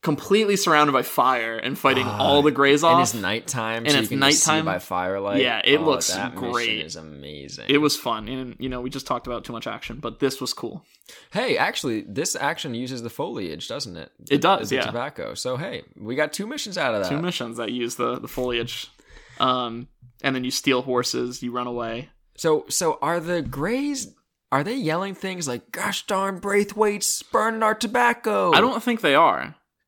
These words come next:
Speaker 2: So, like, what are they thinking is going on?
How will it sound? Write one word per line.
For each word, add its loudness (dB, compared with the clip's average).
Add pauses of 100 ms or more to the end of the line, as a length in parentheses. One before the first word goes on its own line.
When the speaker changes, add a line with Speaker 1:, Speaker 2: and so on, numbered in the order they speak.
(220)
Speaker 2:
So, -4
like, 2
what -4
are 0
they 0
thinking -6
is -10
going -8
on? -12